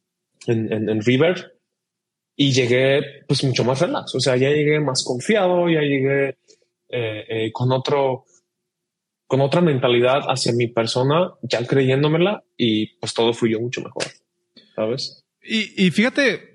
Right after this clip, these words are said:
Speaker 2: o sea, de, de, a través de todo este proceso, digo, voy a sonar muy, muy terapeuta, ¿no? De, de, de mi parte, pero, pues, está interesante, güey,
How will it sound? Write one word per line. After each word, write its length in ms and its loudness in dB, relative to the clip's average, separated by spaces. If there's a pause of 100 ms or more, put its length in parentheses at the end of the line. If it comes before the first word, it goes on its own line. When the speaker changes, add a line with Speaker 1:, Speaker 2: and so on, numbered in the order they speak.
Speaker 2:
o 80 -8
sea, 160 2
de, 180 0 (160)
de, 180 2 (300)
a 80 -6
través 240 0
de 60 -6
todo 240 2
este 180 0
proceso, 480 0
digo, 300 2
voy 180 0
a 80 0
sonar 240 2
muy, 500 2 (200)
muy 160 2
terapeuta, 560 0
¿no? 200 -2
De, 140 0
de, 80 -2 (120)
de 80 4
mi 80 2
parte, 420 -2
pero, 280 -2 (640)
pues, 120 -6
está 140 0
interesante, 460 0
güey, 220 2